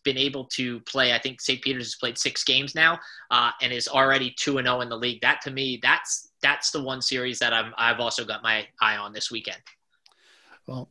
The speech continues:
Speaker 2: I think we are all set and pumped for basketball. I think we're ha-, just happy that we have basketball at this point, uh, given the way the world has gone, uh, the past, uh, nine months or so.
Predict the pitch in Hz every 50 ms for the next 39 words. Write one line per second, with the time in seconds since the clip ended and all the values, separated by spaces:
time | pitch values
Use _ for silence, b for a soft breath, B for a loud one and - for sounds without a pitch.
0 | _ _ - 156 139 - 190 175 143 165 165 175 180 175 156 143 143 147 180 226
1 | - - 196 165 170 156 - - - 185 233 233 170 147 - - 165 180 156 -
2 | 165 147 156 156 151 - - 151 - 160 147 139 143 139 156 139 156 151 139 127
3 | 190 240 170 139 - - 156 143 139 160 143 143 135 139 127 127 143 147 139 143
4 | 135 127 - - 143 127 113 107 131 113 - - 135 131 127 127 B B B B
5 | B B B B - 135 120 120 120 139 139 127 131 131 131 135 131 123 127 123
6 | 131 135 139 135 135 127 123 151 135 135 143 156 165 220 - 170 139 135 131 131
7 | 120 139 135 123 - - - - 143 131 131 131 131 135 131 131 131 123 127 135
8 | 131 - 135 - - 139 131 139 139